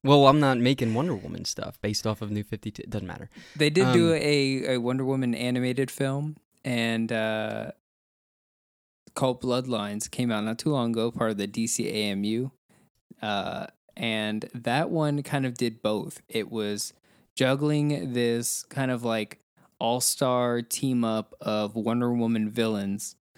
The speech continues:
Speaker 2: as they try to resurrect Medusa, and then Medusa tries to destroy Themyscira.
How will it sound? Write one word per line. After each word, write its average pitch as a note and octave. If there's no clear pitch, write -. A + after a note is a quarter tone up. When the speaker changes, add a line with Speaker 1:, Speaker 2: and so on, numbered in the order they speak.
Speaker 2:
as A2+
they A2
try B2
to A2+
resurrect A2+
Medusa, A#2+
and B2
then A2
Medusa A2+
tries G#2+
to A2
destroy G#2
Themyscira. G#2